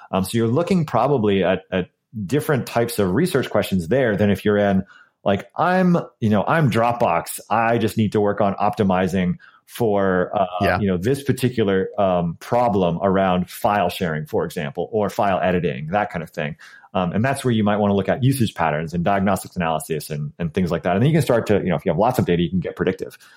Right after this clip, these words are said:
Speaker 1: Um, but that's a whole
Speaker 2: Mm-hmm.
Speaker 1: other,
Speaker 2: Yeah.
Speaker 1: other ball of wax. But yeah, that, that sort of,
Speaker 2: Indeed.
Speaker 1: that table in the book tries to s-, map out, like, here's stage one, here's stage two, here's stage three. And we kind of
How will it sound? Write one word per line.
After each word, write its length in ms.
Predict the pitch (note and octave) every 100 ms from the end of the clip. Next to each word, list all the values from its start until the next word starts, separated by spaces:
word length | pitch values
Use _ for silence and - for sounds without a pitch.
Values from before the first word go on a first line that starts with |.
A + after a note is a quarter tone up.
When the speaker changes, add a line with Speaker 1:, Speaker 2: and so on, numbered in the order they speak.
| _ -
Speaker 1:
Um, 420 | C#2+ C2+ C2 E2+ _ _
but 160 | F#2 -
that's 180 | - -
a 60 |
whole 120 | C3
Speaker 2:
Mm-hmm. 80 | E2+
Speaker 1:
other, 340 | D#2+ D2+ D2+ - -
Speaker 2:
Yeah. 160 | A#2+
Speaker 1:
other 140 | A#2 D#2+
ball 180 | C#2+
of 80 | C2
wax. 280 | D2 G1+ -
But 280 | - E2 - - - _ _ -
yeah, 220 | D3+ F#2
that, 220 | B2+ -
that 120 | C3
sort 160 | - C#3
of, 40 |
Speaker 2:
Indeed. 160 | A2+ A2+
Speaker 1:
that 160 | A#2 -
table 320 | F#3 E3 A#2+
in 80 | A2
the 40 |
book 260 | G2+ A#2 -
tries 220 | G#2+ G#2
to 100 | G#2+
s-, 260 | F#2+ - -
map 320 | G#2+ G2+ A2+
out, 140 | G#2
like, 160 | F2+ D#2+
here's 260 | A2+ A#2
stage 240 | A#2 D#3+ D#3+
one, 240 | C3+ B2+
here's 200 | G#2+ G#2+
stage 200 | A2 A2
two, 120 | -
here's 200 | F2 F#2+
stage 220 | - F#2+ F#2+
three. 120 | E2+
And 80 | E2+
we 80 | F2
kind 140 | F#2+
of 80 | E2+